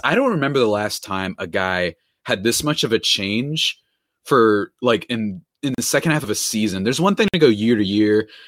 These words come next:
I compared him to Sonny Gray 'cause I remember when he was with the A's. <clears throat> He was with the A's and he had, like, a really good season. The Yankees trade for him. And then the next season he has, like, what, like, a five point six E R A. Then he goes to Cincinnati and then he's just fine.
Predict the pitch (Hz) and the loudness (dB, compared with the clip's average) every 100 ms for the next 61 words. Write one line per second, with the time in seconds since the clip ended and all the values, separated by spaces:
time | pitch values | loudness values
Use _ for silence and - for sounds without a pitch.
0 | - 123 143 175 170 143 127 110 127 110 | -6 -4 -2 2 2 2 0 -4 -2 -2
1 | 87 98 107 113 - 107 101 101 98 98 | 0 2 4 2 0 -6 -4 -6 -4 -6
2 | 90 101 92 85 90 101 - 90 101 104 | -4 -4 -2 -4 -4 -6 -4 -6 0 0
3 | 87 80 - _ _ _ - - 160 101 | 0 -4 -10 _ _ _ -4 0 0 0
4 | - - - - - 135 160 143 107 131 | -6 -16 -20 -6 2 2 4 2 4 4
5 | 117 107 107 107 101 98 117 151 123 110 | 4 0 0 0 0 -2 0 0 0 -2
6 | 127 110 107 117 120 - - 110 104 - | -2 0 0 0 -2 -6 0 2 2 -2
7 | 92 92 90 _ _ _ _ - 120 117 | -4 -4 -6 _ _ _ _ -6 0 0
8 | 110 101 117 165 - - 127 120 120 113 | 0 -2 0 0 0 -2 0 0 0 0
9 | 104 101 107 92 95 98 - 98 - 98 | 0 2 2 2 -2 -2 0 0 0 -8
10 | 90 101 - 98 95 98 147 208 185 - | -4 -6 -4 -4 -2 0 0 2 0 0
11 | - 123 117 117 104 101 98 - 90 - | -6 -6 -2 -2 -2 -6 -6 -8 -10 -6
12 | 95 82 - | -6 -6 -10